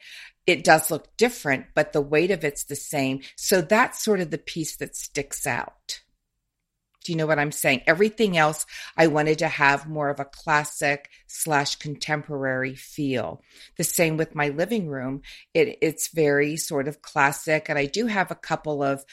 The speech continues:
like, more chippy pieces. And I actually have an industrial, um, a small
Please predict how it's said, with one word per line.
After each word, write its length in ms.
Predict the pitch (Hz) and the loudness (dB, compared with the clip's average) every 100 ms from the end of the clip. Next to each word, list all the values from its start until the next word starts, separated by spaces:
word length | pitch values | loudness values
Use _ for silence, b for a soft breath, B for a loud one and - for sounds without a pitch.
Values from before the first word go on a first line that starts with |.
| b b - | b b -2
like, 160 | 156 | -2
more 220 | 165 156 139 | 0 -2 -2
chippy 400 | - 208 202 185 | 0 0 -2 -8
pieces. 420 | 185 165 175 160 | -6 -6 -6 -4
And 100 | 147 | 0
I 60 | |
actually 280 | 147 190 196 | 0 0 -4
have 140 | 170 156 | -2 -4
an 100 | 147 | -4
industrial, 1000 | 151 135 147 - - 156 147 131 131 - | -4 0 0 0 -6 -2 0 0 -2 -6
um, 400 | 135 123 123 127 _ _ _ _ _ - | -6 -4 -6 -10 _ _ _ _ _ 2
a 160 | 143 | 2
small 600 | - - 175 151 147 - | 2 -4 0 2 2 -4